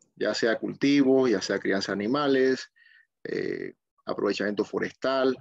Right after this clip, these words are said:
etcétera. Pero también debemos considerar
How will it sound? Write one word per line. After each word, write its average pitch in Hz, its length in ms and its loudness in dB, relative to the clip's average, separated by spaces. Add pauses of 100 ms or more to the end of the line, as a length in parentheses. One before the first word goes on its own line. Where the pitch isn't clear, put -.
etcétera. - 560 -4 (2000)
Pero 143 200 0
también 156 320 2
debemos 165 340 2
considerar 143 680 -2